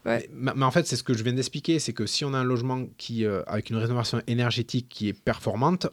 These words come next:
Speaker 1: on, on, on va arriver à gérer les deux, mais avec des petites similitudes. Euh, par exemple, on va avoir, bah, les, bien entendu, l'isolation des combles,
Speaker 2: Mhm.
Speaker 1: euh, parce que la première montée en chaleur, malheureusement, euh, c'est très souvent l'isolation des combles.
Speaker 2: Eh
Speaker 1: On
Speaker 2: oui.
Speaker 1: a beau, euh,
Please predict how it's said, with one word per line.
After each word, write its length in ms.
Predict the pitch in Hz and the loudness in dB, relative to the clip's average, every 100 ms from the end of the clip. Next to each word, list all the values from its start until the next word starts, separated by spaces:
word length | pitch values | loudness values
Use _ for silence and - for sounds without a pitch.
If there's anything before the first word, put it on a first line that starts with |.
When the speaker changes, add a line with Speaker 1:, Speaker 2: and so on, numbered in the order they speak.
| - | -6
Speaker 1:
on, 120 | 117 | -10
on, 240 | 107 104 101 | -6 -6 -4
on 120 | 107 | -2
va 80 | 107 | 2
arriver 240 | 113 117 123 | 2 4 4
à 60 | |
gérer 240 | 120 113 107 | 4 4 4
les 80 | 107 | 6
deux, 120 | 160 | 6
mais 100 | 165 | 6
avec 200 | 113 107 | 4 4
des 100 | 107 | 0
petites 320 | 107 - - | -2 -8 -6
similitudes. 520 | - 143 135 123 113 98 | -2 0 0 -2 -4 -2
Euh, 60 | 92 | -2
par 160 | 98 | 0
exemple, 260 | 95 120 131 | 2 0 -2
on 60 | 101 | 0
va 80 | |
avoir, 160 | 98 95 | 0 -2
bah, 140 | 98 - | -6 -10
les, 120 | - - _ | -12 -16 _
bien 220 | 90 104 | -4 -2
entendu, 340 | 110 107 98 92 | -2 -4 -4 -4
l'isolation 480 | 92 92 69 - | -6 -6 -6 -8
des 80 | 87 | -10
combles, 340 | 92 160 185 190 196 | 0 2 2 0 2
Speaker 2:
Mhm. 200 | 190 359 | 4 4
Speaker 1:
euh, 160 | 101 92 | 2 -2
parce 160 | - - | -2 -4
que 160 | - | -6
la 180 | - 95 | -4 -4
première 280 | - 113 117 | -2 -2 0
montée 220 | 110 101 | 0 -2
en 80 | 95 | -6
chaleur, 380 | - 101 151 - - - - | -2 2 2 0 -12 -16 -2
malheureusement, 800 | 113 120 110 104 104 127 170 - | 2 4 4 2 2 2 0 -2
euh, 140 | 110 101 | -2 -2
c'est 160 | - | -2
très 160 | - 110 | -2 -2
souvent 260 | - 117 147 | 0 2 4
l'isolation 400 | 123 123 117 135 | 6 6 4 2
des 100 | 131 | 0
combles. 280 | 117 101 | 0 2
Speaker 2:
Eh 60 | 101 | 6
Speaker 1:
On 40 | |
Speaker 2:
oui. 100 | 110 123 | 6 6
Speaker 1:
a 80 | 120 | 6
beau, 320 | 131 131 127 | 8 8 6
euh, 300 | 101 95 92 | 0 0 -2